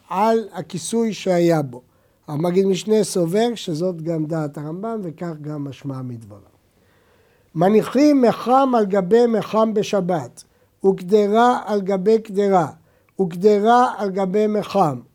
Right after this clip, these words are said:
ומחם על גבי קדרה, ותח פיהם בבצק.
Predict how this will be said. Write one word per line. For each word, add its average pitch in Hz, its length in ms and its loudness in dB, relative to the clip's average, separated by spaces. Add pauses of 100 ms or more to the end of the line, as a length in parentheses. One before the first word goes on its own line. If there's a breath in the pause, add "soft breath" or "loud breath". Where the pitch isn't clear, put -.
ומחם 208 640 0
על 202 100 -2
גבי 190 340 0
קדרה, 180 480 -2 (460 soft breath)
ותח 180 520 2 (100)
פיהם 226 360 4
בבצק. 190 560 -2